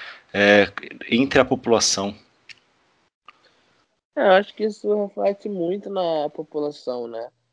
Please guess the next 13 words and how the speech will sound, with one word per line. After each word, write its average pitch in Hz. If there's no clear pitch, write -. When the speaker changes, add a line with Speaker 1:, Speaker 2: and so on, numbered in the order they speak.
Speaker 2:
As 139
falas 147
dos 131
nossos 127
governantes, 135
isso 147
reflete 156
totalmente. 165
Quando 143
você 156
tem, 160
por 156
exemplo, 135